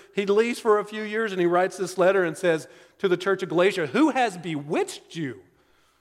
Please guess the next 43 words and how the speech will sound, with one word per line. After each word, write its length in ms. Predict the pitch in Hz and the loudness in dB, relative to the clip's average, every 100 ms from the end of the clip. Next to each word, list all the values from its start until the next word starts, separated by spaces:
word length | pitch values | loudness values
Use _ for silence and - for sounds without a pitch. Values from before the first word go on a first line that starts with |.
| _ _ _ _ _ _ _ | _ _ _ _ _ _ _
He 120 | - 208 | -2 2
writes 260 | 226 226 | 4 4
the 80 | 208 | 2
letter 340 | 185 196 208 196 | 4 4 2 2
to 180 | 190 | 0
the 80 | 175 | -2
Corinthians 520 | - 180 226 269 190 | -2 0 0 0 -4
and 140 | 165 160 | -4 -4
says, 380 | - 170 156 151 | 0 0 0 -8
"Why 420 | 143 160 311 381 | -4 0 0 2
are 140 | 269 | 2
there 140 | 180 151 | 2 -2
divisions 760 | 151 135 160 339 330 214 143 | -6 -8 -4 -4 -2 -6 -4
among 400 | 131 135 120 113 | -4 -4 -6 -10
you? 320 | 120 123 180 - _ _ | -8 -6 -6 -10 _ _
Why 180 | 135 220 | -2 0
are 100 | 359 | 0
you 180 | 208 131 | -2 -6
suing 460 | - - 202 254 | -10 0 0 0
each 180 | 240 - | -6 -4
other? 300 | 233 233 233 | -4 -2 -4
Why 180 | 170 139 | -2 0
are 120 | 160 | 0
you 180 | 190 180 | 0 -4
proud 480 | - 156 180 240 214 | -8 -8 -4 -2 -2
of 160 | 147 | -2
your 160 | 147 135 | -6 -6
immorality? 880 | 147 165 135 127 175 240 247 277 254 - _ _ _ | -6 -4 -4 -4 -4 -4 -6 -8 -10 -14 _ _ _
Why 160 | 160 | -2
do 60 | 226 | 0
you 80 | 214 | 0
have 180 | 175 165 | 0 -2
bad 260 | 185 208 | -4 -4
theology?" 640 | 196 170 165 202 185 214 220 | -2 0 0 0 -2 -6 -6
And 200 | 160 143 _ | -8 -8 _
good 260 | 240 175 | -10 -10
grief, 360 | - 220 190 - | -10 -8 -8 -10
people, 420 | 165 196 226 208 | -10 -4 -2 -4
you're 140 | 151 139 | -8 -6
getting 300 | 196 220 151 | -6 -6 -8
drunk 380 | 131 160 214 | -6 -6 -6
in 100 | 147 | -12
communion? 760 | - 123 117 135 294 440 440 | -16 -20 -6 0 2 2 -2